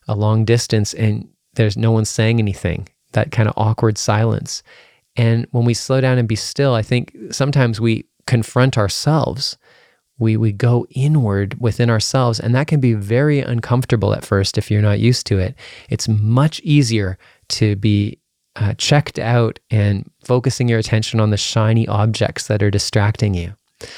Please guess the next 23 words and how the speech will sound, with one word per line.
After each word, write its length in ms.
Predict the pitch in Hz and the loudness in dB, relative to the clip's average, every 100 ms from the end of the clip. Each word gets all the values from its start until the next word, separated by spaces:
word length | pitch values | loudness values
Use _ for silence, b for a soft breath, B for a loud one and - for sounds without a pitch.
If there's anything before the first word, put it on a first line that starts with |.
| B B | B B
But 120 | - - | -10 -8
some 260 | - 139 | -2 0
of 80 | 196 | 2
the 80 | 160 | 0
benefits 680 | 107 107 131 - - - - | 0 0 0 -2 -6 -6 -8
of 240 | - 104 | -2 0
just 180 | 113 - - | 0 -2 -2
slowing 360 | 123 123 123 | 0 2 0
down 340 | 113 107 110 110 | 0 2 2 0
and 140 | 101 | 0
being 220 | 104 101 | 0 0
still 600 | 104 - - 120 104 95 - B B B B B B - | 0 -4 0 2 2 -2 -6 B B B B B B -10
and 180 | - 127 | -2 0
observing 720 | 127 113 107 104 139 147 147 | 2 0 0 2 2 2 0
what's 220 | 123 - | -2 -4
going 280 | - 117 113 | 0 0 2
on 360 | 110 107 95 101 | 2 2 0 0
without 420 | 101 107 107 101 | 0 2 0 -2
judgment 640 | - 113 104 95 90 123 - | 0 0 0 0 0 -2 -2
is 140 | 110 | -2
the 120 | 113 | 2
next 260 | 98 104 - | 2 0 -2
step. 320 | - 90 - | -2 0 0